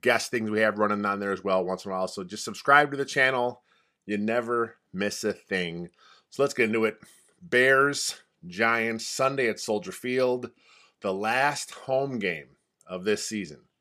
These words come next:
And of course, we're not gonna get to see Justin Fields. He's not been ruled out. He is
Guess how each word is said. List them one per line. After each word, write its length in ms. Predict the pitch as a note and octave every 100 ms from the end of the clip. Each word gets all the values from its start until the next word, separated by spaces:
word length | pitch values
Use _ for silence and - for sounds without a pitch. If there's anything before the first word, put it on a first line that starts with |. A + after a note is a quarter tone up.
| _ _ _ _ _ _ _
And 140 | G2+
of 160 | F#2+ -
course, 600 | - A#2+ G2+ E2 - - - _ _ _ _ _ _
we're 120 | F#2+
not 200 | E2+ E2+
gonna 100 | F2
get 200 | E2+ D#2
to 40 |
see 100 | -
Justin 420 | E2 D#2 D2 D#2 C#2+
Fields. 560 | - B1+ B1+ - - _ _ - - _
He's 140 | A#2+ A#2+
not 300 | E3 D#3+ D3+
been 140 | E3
ruled 280 | E3+ F#3 F3
out. 400 | A2 G2 G2+ -
He 140 | A#2
is 200 | A2+ G#2